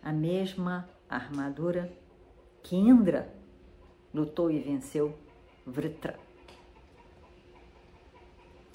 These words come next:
Duryodhana ficou repentinamente muito feliz, se sentindo protegido,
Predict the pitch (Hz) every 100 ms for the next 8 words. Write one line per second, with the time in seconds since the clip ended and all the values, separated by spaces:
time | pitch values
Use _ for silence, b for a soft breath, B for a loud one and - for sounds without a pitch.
0 | - 147 143 143 135 143 139 - 160 -
1 | - - - - - - - - - -
2 | - - - - - - - - 214 220
3 | 254 196 190 160 147 131 127 143 143 160
4 | - 165 139 123 - - - 147 - 170
5 | - 185 185 185 151 135 147 147